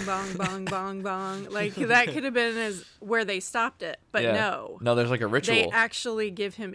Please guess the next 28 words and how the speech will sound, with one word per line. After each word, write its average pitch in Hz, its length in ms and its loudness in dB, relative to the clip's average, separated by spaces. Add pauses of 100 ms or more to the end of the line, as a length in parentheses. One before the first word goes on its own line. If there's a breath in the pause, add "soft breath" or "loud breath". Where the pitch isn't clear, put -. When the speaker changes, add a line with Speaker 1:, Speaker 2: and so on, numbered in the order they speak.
Speaker 1:
intervals 214 640 -10
to - 100 -20
play, - 340 -14
like, 156 240 -12
Speaker 2:
Well, 143 140 4
that, 151 160 10
Speaker 1:
actual 95 180 -2
tones. 190 720 -8
Speaker 2:
that 160 160 6
too, 180 140 2
but 160 100 2
it's 123 80 -2
also 131 260 2
a 113 60 2
ritual. 107 380 -2
Like, 98 160 -2
he 107 60 0
always 101 200 0
makes 110 160 -8
that 95 160 -2
sound, 98 500 -4 (240)
and, 92 160 -12
like, 98 140 -6
he 107 100 -6
does, 101 220 -4
like, 101 100 -10
a 104 60 -12
specific 143 420 -6